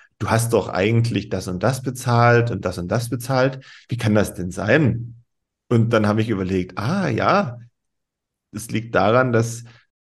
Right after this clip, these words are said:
man möglicherweise bei Kurs X gekauft hat und jetzt steht der Kurs bei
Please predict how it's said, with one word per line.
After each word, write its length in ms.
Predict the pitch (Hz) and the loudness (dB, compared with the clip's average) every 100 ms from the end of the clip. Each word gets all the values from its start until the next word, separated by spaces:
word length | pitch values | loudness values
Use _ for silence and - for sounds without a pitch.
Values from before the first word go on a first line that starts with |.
| _ _ | _ _
man 240 | - 104 104 | -4 0 2
möglicherweise 760 | 117 117 120 107 104 110 110 | 2 2 0 2 4 4 2
bei 220 | 104 98 | 0 -2
Kurs 460 | 101 - 117 120 120 | -2 2 2 2 -2
X 340 | 123 156 - | -8 -8 -8
gekauft 480 | 127 113 117 123 - | -8 0 2 2 2
hat 160 | 156 151 | 2 2
und 100 | 117 | 2
jetzt 200 | 117 - | 0 0
steht 240 | 117 113 | 0 2
der 120 | 113 | 0
Kurs 320 | 110 113 117 | 2 0 0
bei 340 | 117 107 107 | 2 4 4